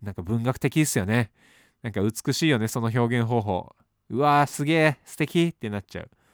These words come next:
まあ、確かどっちも同じ回とかだったと思うんですけど、そう、なんかもう一回ちょっとね、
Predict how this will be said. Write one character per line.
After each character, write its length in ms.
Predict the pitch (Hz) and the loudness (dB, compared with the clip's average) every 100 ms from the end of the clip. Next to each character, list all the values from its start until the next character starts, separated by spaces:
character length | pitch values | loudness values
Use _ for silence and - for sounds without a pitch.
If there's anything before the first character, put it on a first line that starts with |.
| _ - | _ -12
ま 60 | |
あ、 20 | |
確 200 | 120 156 | -6 -6
か 80 | - | -4
ど 100 | 98 | -6
っ 60 | 101 | -8
ち 120 | - | -10
も 140 | 135 139 | -10 -6
同 100 | 139 | -8
じ 100 | 131 | -6
回 160 | 147 | -6
と 80 | 110 | -6
か 60 | 92 | -10
だ 60 | |
っ 20 | 87 | -12
た 160 | 95 | -16
と 80 | 98 | -12
思 100 | 92 | -10
う 40 | |
ん 20 | 90 | -10
で 40 | |
す 80 | - | -14
け 60 | |
ど、 220 | 110 87 - _ - - - _ - | -12 -12 -12 _ -20 -20 -20 _ -10
そ 300 | 117 98 92 | -2 -2 -2
う、 20 | |
な 120 | 107 | -4
ん 20 | |
か 80 | 101 | -6
も 140 | 101 | -6
う 20 | 101 | -8
一 40 | |
回 200 | 110 101 | -6 -6
ち 100 | 98 | -8
ょ 40 | 95 | -14
っ 20 | |
と 140 | 82 | -14
ね、 220 | 80 78 | -12 -16